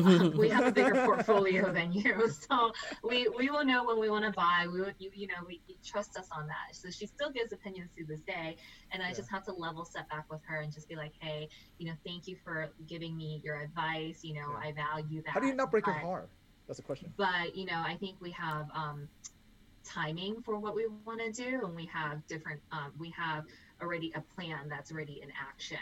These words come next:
Speaker 1: It's just not right now. Maybe it's not the right time for us to do this right now, but I value your opinion, and thank you so much for it.
Speaker 2: So you, you, you, you're kinda, like, easing it.
Speaker 1: Ease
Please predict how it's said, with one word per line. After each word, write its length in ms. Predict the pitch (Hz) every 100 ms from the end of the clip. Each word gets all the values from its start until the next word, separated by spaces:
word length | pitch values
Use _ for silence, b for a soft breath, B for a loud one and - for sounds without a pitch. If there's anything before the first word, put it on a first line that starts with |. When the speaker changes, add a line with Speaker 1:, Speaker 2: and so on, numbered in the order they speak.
| -
Speaker 1:
It's 220 | 156 -
just 260 | - 160 190
not 220 | - -
right 240 | 156 143
now. 320 | 156 156 135 143
Maybe 220 | 160 165 165
it's 140 | 147
not 180 | 165 160
the 80 | 151
right 240 | 156 -
time 300 | - 165 156 -
for 100 | 135
us 180 | 147 -
to 80 |
do 100 | 143 143
this 200 | 139 -
right 160 | 139 -
now, 260 | 127 - - B B -
but 100 | 180
I 100 | 175
value 480 | 175 185 185 185 160
your 200 | 147 143
opinion, 360 | 147 143 143 139
and 100 | 151
thank 200 | 151 -
you 60 |
so 160 | - 147
much 240 | 139 - -
for 140 | -
it. 240 | - - - _ -
Speaker 2:
So 100 | 180
you, 140 | 180
you, 160 | 165 175 -
you, 180 | 170 165 - -
you're 100 | 143
kinda, 240 | 135 143 120
like, 140 | 117 - 147
easing 640 | 135 131 127 120 123 120
it. 220 | 117 117 -
Speaker 1:
Ease 180 | 202